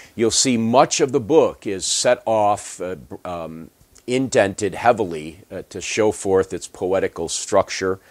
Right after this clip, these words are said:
Job, Psalms, Proverbs, Ecclesiastes, the Song of Songs. And then we get into the prophets,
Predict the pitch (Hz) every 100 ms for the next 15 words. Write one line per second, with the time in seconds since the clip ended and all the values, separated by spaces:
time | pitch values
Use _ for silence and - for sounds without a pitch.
0 | _ _ _ 117 123 120 - 120 113 107
1 | - 101 101 90 98 87 - - 104 92
2 | 90 87 87 - 85 - 80 101 78 78
3 | 73 - 101 80 73 110 143 208 160 143
4 | - - - - 127 113 - - - -